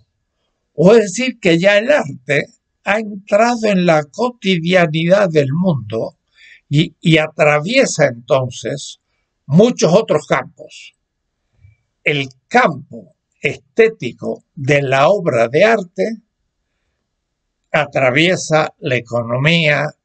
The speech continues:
la política, las, todas las técnicas y demás. Quiere decir entonces que la totalidad material de la cultura se va estetizando,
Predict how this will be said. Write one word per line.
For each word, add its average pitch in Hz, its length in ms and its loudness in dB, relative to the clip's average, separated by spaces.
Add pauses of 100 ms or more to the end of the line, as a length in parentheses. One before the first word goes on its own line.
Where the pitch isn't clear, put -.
(140)
la 110 300 -4
política, 131 1000 -2 (500)
las, 127 280 -4 (360)
todas 170 420 2
las 131 200 -6 (100)
técnicas 139 880 -4
y 143 140 -2
demás. 139 580 -2 (680)
Quiere 180 280 2
decir 175 280 0
entonces 170 640 0
que 143 180 -2
la 131 360 -2
totalidad 139 840 0 (260)
material 139 1200 -2 (720)
de 139 240 0
la 190 320 0
cultura 156 720 -2 (140)
se - 340 -6
va 165 340 -2 (140)
estetizando, 151 1700 -4